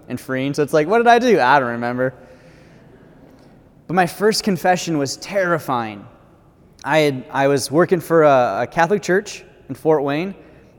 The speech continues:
and it had probably been, like, three, four, five months since my baptism, so it was, it was time to go. It was overdue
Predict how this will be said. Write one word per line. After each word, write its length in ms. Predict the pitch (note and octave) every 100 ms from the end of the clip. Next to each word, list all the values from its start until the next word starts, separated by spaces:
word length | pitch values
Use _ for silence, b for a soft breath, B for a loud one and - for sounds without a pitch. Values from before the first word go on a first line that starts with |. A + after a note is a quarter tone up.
| _ -
and 720 | C#3 C#3 C#3 C#3 C3+ B2 -
it 80 | C#3
had 80 | A#2+
probably 240 | D3 D#3
been, 180 | D3 D3+
like, 140 | C3+
three, 260 | - D3+ D#3
four, 300 | D#3 D3 D3+
five 340 | - C3+ D3
months 320 | C#3+ C#3 D#3 -
since 340 | - D#3 -
my 120 | C#3
baptism, 480 | C3 C#3+ - B2 C3
so 100 | C3+
it 40 |
was, 200 | C3+ - -
it 80 |
was 120 | C#3+ -
time 220 | C#3+ D#3
to 60 |
go. 300 | D3 B2 B2+ C#3+
It 40 | B2+
was 100 | B2
overdue 600 | C3+ C#3+ C#3 B2+ B2